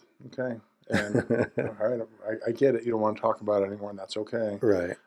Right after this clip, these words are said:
Speaker 1: Uh, but here's some resources if you think you want to,
Speaker 2: Right.
Speaker 1: because that'd be good for you if, if you think you need to." So.
Speaker 2: Now, what, uh, what, what does Tempe do for those type of resources right now for Tempe Fire?
Speaker 1: Well, we, uh,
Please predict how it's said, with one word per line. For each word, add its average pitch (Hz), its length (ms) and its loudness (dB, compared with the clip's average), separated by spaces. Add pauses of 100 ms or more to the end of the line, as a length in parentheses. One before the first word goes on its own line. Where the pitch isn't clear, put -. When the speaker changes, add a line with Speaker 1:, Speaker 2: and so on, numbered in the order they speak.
(120)
Speaker 1:
Uh, 98 60 -8
but 95 140 -2
here's 113 240 4
some 127 80 2
resources 113 540 2
if 101 140 -2
you 113 80 -4
think 117 280 -6
you 113 40 -2
want 139 280 0
to, 101 320 -6 (100)
Speaker 2:
Right. 87 280 -10 (100)
Speaker 1:
because 107 260 -2
that'd 98 220 0
be 101 80 -8
good 107 200 0
for 98 200 -4
you 98 80 -2
if, - 160 -12
if - 180 -8
you 95 60 -12
think 98 240 -12
you 95 60 -14
need 95 200 -14
to." - 120 -16 (280)
So. 117 120 0
Speaker 2:
Now, 107 460 8 (680)
what, 131 440 10
uh, 120 360 10 (160)
what, 143 260 8
what 151 140 8
does 139 120 6
Tempe 113 640 4 (400)
do 107 240 6
for 98 280 0
those 98 200 6
type 101 180 4
of 95 120 -2
resources 95 580 -2
right 95 160 -4
now 92 300 -10 (200)
for - 180 -14
Tempe 92 360 -2
Fire? 82 480 -8
Speaker 1:
Well, 135 240 8
we, 170 300 6
uh, 113 200 8